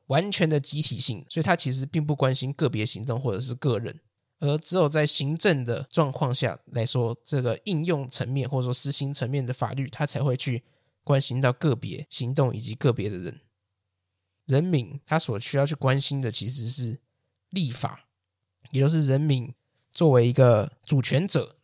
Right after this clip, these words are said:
他其实主要去关心的就是立法，也就是他的普遍意志的成立，而不需要去关心行政。因为行政就是包括获得行政权的，不管是政府也好，或者是一群行政者也好，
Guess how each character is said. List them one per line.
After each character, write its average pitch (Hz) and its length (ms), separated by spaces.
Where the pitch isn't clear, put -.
他 156 160
其 - 220
实 139 100
主 147 100
要 123 160
去 131 200
关 123 200
心 127 140
的 110 80
就 120 100
是 120 100
立 139 160
法， - 220
也 - 60
就 131 80
是 135 100
他 139 100
的 127 60
普 - 160
遍 147 240
意 139 60
志 131 320
的 120 100
成 113 320
立， 123 180
而 131 160
不 170 120
需 160 140
要 147 80
去 143 160
关 131 240
心 127 180
行 104 280
政。 120 180
因 165 60
为 170 60
行 143 260
政 143 300
就 - 100
是 147 80
包 135 140
括 131 140
获 170 200
得 135 140
行 131 220
政 139 160
权 113 260
的， 110 260
不 147 100
管 123 140
是 135 60
政 143 240
府 - 180
也 101 120
好， - 200
或 127 140
者 123 80
是 127 80
一 139 80
群 117 180
行 131 200
政 143 160
者 - 120
也 - 140
好， - 220